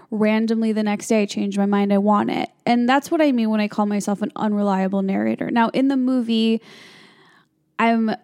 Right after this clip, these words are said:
d-, a delusional, like, delusional about my ex, that kind of unreliable narrator. Um, and hey, maybe that's how I am in real life too. It's wouldn't surprise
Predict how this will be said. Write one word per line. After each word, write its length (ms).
d-, 220
a 160
delusional, 1120
like, 400
delusional 500
about 300
my 140
ex, 320
that 240
kind 180
of 80
unreliable 580
narrator. 800
Um, 640
and 140
hey, 480
maybe 340
that's 280
how 140
I 40
am 240
in 140
real 180
life 320
too. 560
It's 300
wouldn't 600
surprise 960